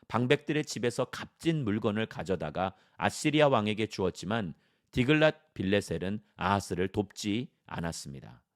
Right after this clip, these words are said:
이런 어려운 때 아하스 왕은 더욱 여호와께 죄를 범했습니다. 그는 자기를 친 다메섹의 신들에게 제물을 바치면서 "아람 왕들의 신들이 그들을 도와주었으니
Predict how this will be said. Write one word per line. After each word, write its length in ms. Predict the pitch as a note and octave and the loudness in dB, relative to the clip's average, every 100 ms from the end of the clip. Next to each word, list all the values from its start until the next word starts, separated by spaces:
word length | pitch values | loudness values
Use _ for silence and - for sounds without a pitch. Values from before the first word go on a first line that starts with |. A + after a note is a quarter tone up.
| _ _ _ _ - | _ _ _ _ 2
이런 300 | B2+ D#3 D3+ | 8 8 6
어려운 480 | F2 A2 D3 D3 | 4 6 6 4
때 280 | - E2 C#2 _ - | -2 -6 -8 _ -12
아하스 360 | D2 F#2+ G#2+ A#2+ | -2 -2 0 0
왕은 320 | F#2+ G#2+ G#2 | 0 0 -2
더욱 460 | - C3 D#3+ - _ _ - | 8 8 8 2 _ _ 4
여호와께 520 | A2 C#3 D#3+ D#3+ D#3 | 10 10 8 4 -2
죄를 500 | - G2+ E2 E2 G#2+ _ _ | 2 2 2 0 -2 _ _
범했습니다. 760 | - E2+ - - D2 - - _ _ _ _ _ _ _ _ | -8 -6 -6 -8 -14 -16 -20 _ _ _ _ _ _ _ _
그는 280 | - C3+ C#3+ | 0 2 2
자기를 440 | - - G#2+ C#3+ D3+ | 0 -2 2 4 4
친 280 | - D#3 | 0 -2
다메섹의 580 | - - A#2+ C#3+ D#3+ D3+ | -2 2 4 6 4 2
신들에게 560 | - D#3+ C3+ A2+ G2+ A2+ | 0 2 6 6 6 2
제물을 400 | - F#2+ G#2+ G#2+ | 2 4 6 6
바치면서 680 | F2+ - E2+ D#2 D#2 F2+ D2+ _ _ _ | 4 0 -6 -6 -4 -4 -4 _ _ _
"아람 360 | - A#2+ C#3+ D#3+ | 2 6 6 8
왕들의 360 | D#3 D3+ D3+ D#3 | 6 6 4 4
신들이 400 | - F#3 E3+ D#3 | 4 6 6 4
그들을 340 | C#3 B2 B2 | 4 6 4
도와주었으니 800 | - G2 F#2 F#2 E2 F2 G2+ F2 | 6 4 6 2 -2 -2 -2 -2